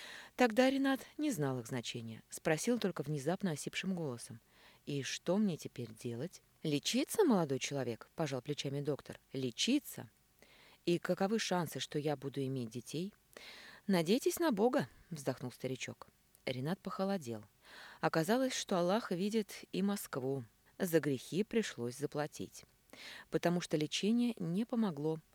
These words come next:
Амина и через год после того, как он пропил все положенные лекарства,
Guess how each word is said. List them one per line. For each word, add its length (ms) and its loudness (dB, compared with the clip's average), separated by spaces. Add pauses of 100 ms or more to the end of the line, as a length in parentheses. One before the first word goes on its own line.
Амина 380 2
и 140 -6
через 280 -4
год 180 -2 (100)
после 340 -2
того, 260 -4
как 240 -4
он 120 0 (380)
пропил 420 2
все 240 -2
положенные 460 -2
лекарства, 580 -2